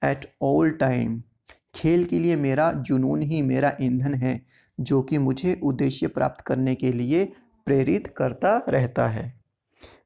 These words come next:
Women are inspired, women are considered the weaker sex, औरतों को एक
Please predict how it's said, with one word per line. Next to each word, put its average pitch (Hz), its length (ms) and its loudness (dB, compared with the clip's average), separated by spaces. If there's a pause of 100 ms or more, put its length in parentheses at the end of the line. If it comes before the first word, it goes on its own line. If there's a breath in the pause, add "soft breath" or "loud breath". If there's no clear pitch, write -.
Women 190 380 4
are 220 80 0
inspired, 135 800 0 (320)
women 175 300 2
are 208 180 0
considered 160 460 2
the 175 160 4
weaker 135 240 2 (100)
sex, - 320 -6 (1120 soft breath)
औरतों 147 440 4
को 185 460 2 (580)
एक 170 180 -2